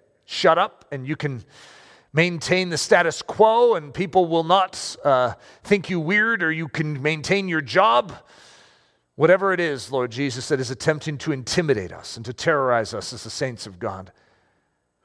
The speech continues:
I pray that it would be silenced, and in the authority of Christ's name we resist it.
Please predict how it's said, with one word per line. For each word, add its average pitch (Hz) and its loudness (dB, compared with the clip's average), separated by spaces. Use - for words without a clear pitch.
I 131 -2
pray 175 2
that 151 -6
it 151 -4
would 143 -6
be 127 -8
silenced, 123 -4
and 127 -10
in 123 -8
the 120 -6
authority 143 0
of 123 -8
Christ's 123 -2
name 123 -4
we 117 -6
resist 107 -10
it. - -20